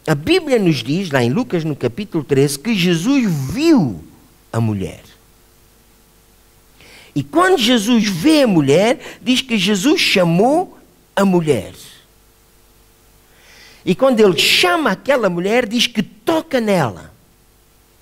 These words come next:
E aquela mulher fica completamente curada. Mas agora há aqui uma história interessante. Diz que lá o chefe da sinagoga,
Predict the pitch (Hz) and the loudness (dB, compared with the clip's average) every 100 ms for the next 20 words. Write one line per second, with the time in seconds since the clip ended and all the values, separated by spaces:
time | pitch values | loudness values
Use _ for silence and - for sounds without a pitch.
0 | _ _ _ _ _ _ _ - - - | _ _ _ _ _ _ _ -20 -20 -20
1 | _ _ _ 143 147 143 202 175 147 143 | _ _ _ 0 0 2 0 2 0 2
2 | 151 131 165 165 156 143 120 131 131 120 | 0 -2 -10 -8 -6 -6 -6 -4 -4 -2
3 | 110 131 139 - - _ _ _ - 90 | -2 -2 -2 -8 -20 _ _ _ -10 -8
4 | 76 67 - - - - _ _ _ _ | -8 -14 -16 -20 -20 -20 _ _ _ _
5 | _ _ _ _ _ _ - - - - | _ _ _ _ _ _ -20 -20 -20 -8
6 | 240 233 226 277 285 247 247 226 196 165 | -2 0 0 2 0 0 -4 -4 -2 -4
7 | - 208 180 165 - 131 - 127 104 135 | -4 -4 -2 -2 -2 -2 0 0 -2 -4
8 | 156 226 - 160 226 285 226 160 - - | -6 -6 -6 -4 -2 0 0 -2 -2 0
9 | 302 - 160 165 - 170 143 101 98 87 | 0 -4 -4 -4 -4 -2 -2 -2 -4 -6
10 | 80 117 | -8 -10